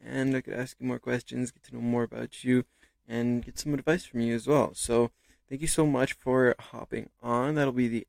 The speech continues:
end for this episode. And, um, yeah,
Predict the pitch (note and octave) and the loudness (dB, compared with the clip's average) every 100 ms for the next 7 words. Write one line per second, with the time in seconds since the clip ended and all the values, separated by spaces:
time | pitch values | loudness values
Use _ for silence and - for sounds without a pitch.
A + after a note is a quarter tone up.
0 | - G2+ A#2 B2 - G#2+ - - G#2 - | -10 -8 -6 -6 -8 -10 -10 -14 -16 -14
1 | D#3+ E3+ F3 E3+ - _ _ _ _ _ | -2 2 4 2 -4 _ _ _ _ _
2 | _ _ _ - - A#2+ A#2+ A#2+ A#2+ A#2 | _ _ _ -18 -6 2 4 6 4 4
3 | A#2+ A#2 A#2 A2 _ _ _ - C3+ F3 | 6 6 2 -2 _ _ _ -2 0 2
4 | F3+ - | 0 -2